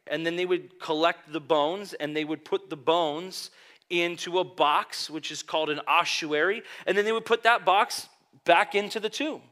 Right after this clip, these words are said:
And a tomb would be for a whole family. So a man like Joseph of Arimathea would purchase the tomb, and it would be for his whole family over time, in generations. But yet this tomb had not yet been used.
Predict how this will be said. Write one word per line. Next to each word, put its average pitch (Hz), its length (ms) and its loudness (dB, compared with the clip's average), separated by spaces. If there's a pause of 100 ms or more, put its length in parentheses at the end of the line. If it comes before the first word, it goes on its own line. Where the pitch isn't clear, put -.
(480)
And 196 140 4
a 214 60 6
tomb 277 340 2
would 247 140 2
be 233 120 -2
for 202 360 4 (120)
a 190 60 4
whole 226 220 4
family. 226 520 0 (480)
So 202 220 2
a 202 60 6
man 240 260 4
like 202 160 0
Joseph 208 420 4
of 170 120 -4
Arimathea 208 640 0
would 170 180 0 (400)
purchase 240 460 2
the 202 100 -10
tomb, 185 460 -6 (260)
and 185 140 4
it 220 80 0
would 226 140 -4
be 226 160 -2
for 190 200 0
his 170 160 0
whole 180 240 -2
family 185 460 -2
over 147 260 0
time, 151 380 -8 (600)
in 127 120 -16
generations. 156 920 -4 (800)
But 160 220 -14
yet 196 180 -6
this 247 200 -8
tomb 202 240 -8
had 180 160 -10
not 180 260 -12
yet 170 260 -14
been 180 200 -16
used. - 540 -20